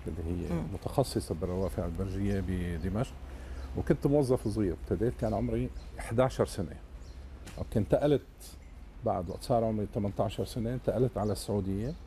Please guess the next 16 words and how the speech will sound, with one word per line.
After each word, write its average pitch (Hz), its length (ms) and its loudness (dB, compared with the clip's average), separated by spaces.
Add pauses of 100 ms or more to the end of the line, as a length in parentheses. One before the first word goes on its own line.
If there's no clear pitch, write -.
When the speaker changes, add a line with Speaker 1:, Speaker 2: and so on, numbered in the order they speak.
Speaker 1:
بسبب 92 360 -2
الظروف، 95 480 0 (760)
وجيت 127 580 6 (300)
توظفت 117 440 6
بهالشركة 101 680 0
ك، - 160 -2 (1300)
آه، 90 340 0
صاحب 117 360 2
اختصاص 123 760 2
ومهندس 123 1600 2
لمبيعات 98 720 4 (380)
لل-، 98 280 2
للشركة. - 500 -4 (400)
قدرت 131 360 4
أحقق - 280 0
خلال 110 640 4